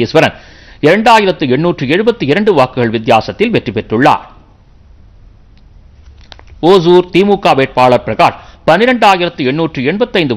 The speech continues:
வாக்குகள் வித்தியாசத்தில் வெற்றி பெற்றுள்ளார். பர்கூர் தொகுதியில் தி மு க வேட்பாளர் மதியழகன் பன்னிரெண்டாயிரத்து அறுநூற்று பதினோரு வாக்குகள் வித்தியாசத்தில் வெற்றி பெற்றுள்ளார். உளுந்தூர்பேட்டை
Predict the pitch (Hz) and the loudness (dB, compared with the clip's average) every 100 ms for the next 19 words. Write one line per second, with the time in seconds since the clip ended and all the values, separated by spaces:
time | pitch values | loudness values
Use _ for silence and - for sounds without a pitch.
0 | 117 131 131 117 113 107 117 110 98 214 | 0 0 -2 -4 -4 0 0 0 -4 -2
1 | 143 - 107 107 117 131 127 - - - | -2 -4 -8 -6 -2 2 0 0 -18 -20
2 | _ _ _ _ - - - _ _ - | _ _ _ _ -20 -20 -20 _ _ -20
3 | _ _ - _ - - _ _ _ _ | _ _ -20 _ -20 -20 _ _ _ _
4 | - - _ _ _ - - _ _ _ | -20 -20 _ _ _ -20 -20 _ _ _
5 | _ - 123 156 170 180 139 135 131 131 | _ -10 0 0 2 0 -2 -4 -4 -2
6 | 143 139 156 151 - 135 123 - 131 127 | -2 -2 -2 -2 0 0 0 -2 0 2
7 | 117 110 113 110 160 - - - 160 202 | 0 -2 -2 0 -2 -4 -14 -2 0 2
8 | 254 220 196 156 151 - 165 127 156 202 | 2 2 0 0 -4 -4 -2 0 0 0
9 | 208 165 160 139 208 247 208 127 - 123 | -4 -4 0 -2 0 0 2 0 -2 -4
10 | 113 113 120 113 110 - 92 120 120 107 | -2 0 0 0 -2 -8 -6 -6 -6 -6
11 | 104 110 123 135 - - - _ _ _ | -8 -4 0 0 -2 -16 -20 _ _ _
12 | _ _ _ _ - _ _ _ _ _ | _ _ _ _ -20 _ _ _ _ _
13 | _ - - - 156 185 190 170 147 135 | _ -20 -20 -2 2 4 4 0 0 -2